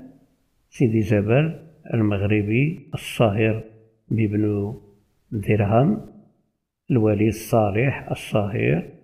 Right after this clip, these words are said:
دفين باب الخميس بمراكش، له قبة ومسجد ومرافق. كان يزوره أهل مراكش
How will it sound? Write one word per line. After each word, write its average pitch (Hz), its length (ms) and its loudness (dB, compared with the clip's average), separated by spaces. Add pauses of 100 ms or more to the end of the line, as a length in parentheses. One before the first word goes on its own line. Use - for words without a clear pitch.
(180)
دفين 131 440 -2
باب 110 200 0
الخميس 110 720 -4 (840)
بمراكش، - 920 -2 (100)
له 107 280 0
قبة 123 680 -2
ومسجد 113 880 -2 (440)
ومرافق. 113 840 -2 (720)
كان 190 220 4
يزوره 117 920 4
أهل 117 220 2
مراكش 107 840 0